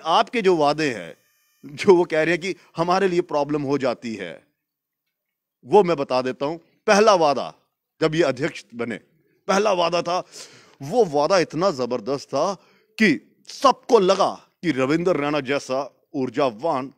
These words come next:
तेजस्वी और कर्मठ नेता जम्मू कश्मीर में है ही नहीं। पब्लिक ने भी पूरे जोर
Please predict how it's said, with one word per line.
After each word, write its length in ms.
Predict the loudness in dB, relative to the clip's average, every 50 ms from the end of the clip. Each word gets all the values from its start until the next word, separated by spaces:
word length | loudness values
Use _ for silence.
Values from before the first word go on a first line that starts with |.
| _ _
तेजस्वी 640 | -6 -4 -2 -4 -4 -6 -6 -4 -2 -2 -2 -4 -6 _ _ _ _ _ _ _ -4
और 280 | -2 0 0 0 0 0 -2 -2 -2 -4 -8 _ _ _ _ _ 0
कर्मठ 440 | 0 0 2 2 0 0 -2 -4 -16 _ _ _ _ _ _ -14
नेता 480 | -10 -6 -2 -2 -2 -2 -2 -4 -6 -6 -10
जम्मू 280 | -10 -8 -6 -6 -6
कश्मीर 340 | -6 -8 -8 -8 -6 -6 -6
में 180 | -6 -6 -6 -6
है 140 | -6 -8 -6
ही 120 | -8 -10
नहीं। 220 | -12 -14 -16 -18 -20 _ -20 -20 -20 _ _ _ -8
पब्लिक 320 | -6 -4 -4 -4 -4 -4
ने 200 | -4 -2 -2 0
भी 280 | 0 0 0 -2 -2 -4 _ _ _ _ _ -6
पूरे 200 | -2 2 2 2
जोर 640 | 2 0 0 2 4 4 4 2 -2 -8 -16 _